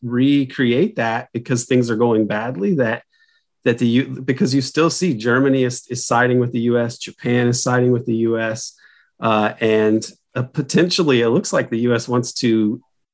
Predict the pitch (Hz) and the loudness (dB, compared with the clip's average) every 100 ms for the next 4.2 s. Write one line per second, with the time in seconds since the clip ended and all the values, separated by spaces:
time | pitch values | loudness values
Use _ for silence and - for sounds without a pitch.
0 | - 139 123 - 120 131 117 117 139 131 | -20 -14 -14 -12 -6 -2 -2 0 0 2
1 | 120 - 131 127 117 127 117 - 123 113 | 0 2 0 0 0 0 0 0 -2 0
2 | 131 185 156 - 113 113 107 113 104 - | 0 0 0 -2 -4 -2 -2 0 -2 -4
3 | _ _ - 123 139 - 127 135 117 110 | _ _ -4 -2 -2 -4 -4 0 0 -2
4 | - | -6